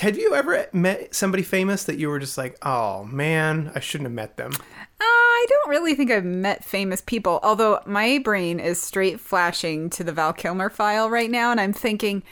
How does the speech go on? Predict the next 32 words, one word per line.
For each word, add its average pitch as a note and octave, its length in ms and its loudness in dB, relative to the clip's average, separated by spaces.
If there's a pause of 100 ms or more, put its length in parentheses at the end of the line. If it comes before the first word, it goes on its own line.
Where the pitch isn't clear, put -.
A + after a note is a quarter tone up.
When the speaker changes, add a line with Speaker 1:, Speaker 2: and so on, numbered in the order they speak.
(340)
Speaker 2:
"It C4+ 280 2
probably C#4 520 0
had A#3 220 2
his A3+ 200 2
phone G3+ 360 0
number D3 420 -2
in C#3+ 140 -4
it, - 180 -2
and A3 160 4
we A#3+ 80 4
could B3 180 6
have A3+ 100 6
just B3+ 180 0
Speaker 1:
<laughs> - 100 -8
Speaker 2:
called G3+ 300 6
and F#3 120 0
been F#3 100 0
like, F3+ 120 2
Speaker 1:
And D#3 100 4
I D3+ 80 6
Speaker 2:
'Hey, D#4+ 140 4
Speaker 1:
could B3+ 80 2
have G3+ 80 4
Speaker 2:
Val.'" F3+ 300 4
Speaker 1:
probably F3 460 4
gotten E3 240 2
fired A#2+ 560 0
instantly. B2+ 720 -2
Speaker 2:
I G#3+ 180 0
know. D#3 160 -2
You're F3+ 200 2
s-, - 220 -4